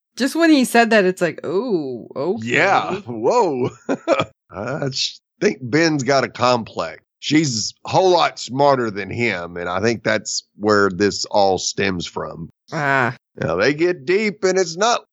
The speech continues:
Speaker 2: long before Darcy crashes on Max's bed, and he tucks her in. <laughs>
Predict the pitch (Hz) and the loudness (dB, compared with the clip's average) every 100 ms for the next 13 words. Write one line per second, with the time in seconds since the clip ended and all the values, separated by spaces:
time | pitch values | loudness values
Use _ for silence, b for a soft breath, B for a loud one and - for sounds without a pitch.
0 | _ 196 220 214 208 202 160 180 190 175 | _ -2 2 2 0 -2 -2 0 0 0
1 | 135 - - 175 196 156 170 147 - 143 | -6 -16 -2 2 2 0 -4 -6 0 2
2 | 170 147 165 151 131 117 - _ - 180 | 2 0 -4 -8 -10 -16 -18 _ -2 0
3 | 175 143 135 - 117 165 175 - 220 117 | 0 -2 -12 -12 -4 -2 -2 -6 -10 -8
4 | 107 151 170 165 135 110 101 160 190 - | -2 2 2 2 -2 -10 -6 -8 -6 -2
5 | 170 139 - 135 127 110 92 101 110 | -2 -2 -4 0 2 0 -2 -4 -8